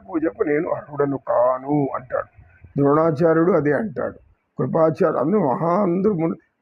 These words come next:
అందరూ అదే అంటారు. మరి ఎవరిని అని అంటే అందరూ కలిసి ఒకే ఒక మాట చెప్తారు, నీకు తెలుసు ధర్మరాజా, తెలిసి కూడా నువ్వు మమ్మల్ని అడుగుతున్నావు, అగ్రపూజకు అర్హుడైన ఒకే ఒక వ్యక్తి,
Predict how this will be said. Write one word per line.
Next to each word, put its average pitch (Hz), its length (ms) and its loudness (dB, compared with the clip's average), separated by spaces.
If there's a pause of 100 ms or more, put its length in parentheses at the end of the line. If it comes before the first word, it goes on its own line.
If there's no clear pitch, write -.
(140)
అందరూ 202 540 4
అదే 160 180 4
అంటారు. 139 260 -2
మరి 165 240 0
ఎవరిని 202 680 2
అని 190 180 0
అంటే 160 240 0
అందరూ 156 520 2
కలిసి 156 280 -2
ఒకే 151 180 0
ఒక 160 100 -2
మాట 143 200 0 (100)
చెప్తారు, 151 720 0
నీకు - 420 -4
తెలుసు 156 440 2
ధర్మరాజా, 143 600 0 (560)
తెలిసి 220 320 2
కూడా 214 240 -2
నువ్వు 165 240 0
మమ్మల్ని 143 220 -4
అడుగుతున్నావు, 151 480 -2 (460)
అగ్రపూజకు 208 720 0
అర్హుడైన 165 500 2
ఒకే 165 580 2
ఒక 175 220 0
వ్యక్తి, 156 540 0